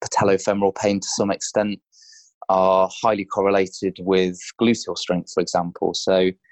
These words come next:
it's not a cause effect thing. We, like, we don't know for a fact that if we make our glutes stronger, we're gonna offset the risk of those injuries, but that would sort of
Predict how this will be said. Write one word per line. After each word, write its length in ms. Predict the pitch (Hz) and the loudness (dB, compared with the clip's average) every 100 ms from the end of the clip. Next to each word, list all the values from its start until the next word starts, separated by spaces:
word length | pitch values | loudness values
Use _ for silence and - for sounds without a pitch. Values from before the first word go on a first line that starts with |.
| _ - | _ -4
it's 120 | - | 0
not 140 | 165 127 | 2 2
a 60 | |
cause 300 | - 123 101 | 2 0 0
effect 300 | 90 131 127 - | 0 -2 -2 -4
thing. 180 | 98 104 | -6 -2
We, 100 | 104 | 0
like, 180 | 92 98 | 0 2
we 60 | |
don't 220 | 110 104 - - | 0 -2 -6 -6
know 300 | 110 110 110 | 0 2 2
for 200 | - 98 | 0 -2
a 60 | - | 0
fact 380 | - 107 - - | -2 -2 -6 -16
that 100 | - | -14
if 100 | - - | -14 -6
we 140 | 98 | -2
make 240 | 98 104 98 98 | 2 0 0 0
our 100 | 92 | 2
glutes 260 | 101 95 | 0 0
stronger, 680 | - - 113 110 87 85 117 - _ _ - | -4 0 0 0 0 2 0 -4 _ _ -6
we're 120 | 98 | -2
gonna 180 | 98 92 | 0 0
offset 420 | - - - - | 0 -4 -4 -4
the 80 | 90 | 0
risk 280 | 92 - - | -2 -2 -4
of 60 | 87 | 0
those 240 | 87 85 | 0 0
injuries, 500 | 90 85 87 104 113 | -2 0 2 2 2
but 140 | 110 - | 0 2
that 160 | 113 | 0
would 160 | 107 95 | 0 -4
sort 260 | - - 104 | -2 -4 -4
of 140 | - | -10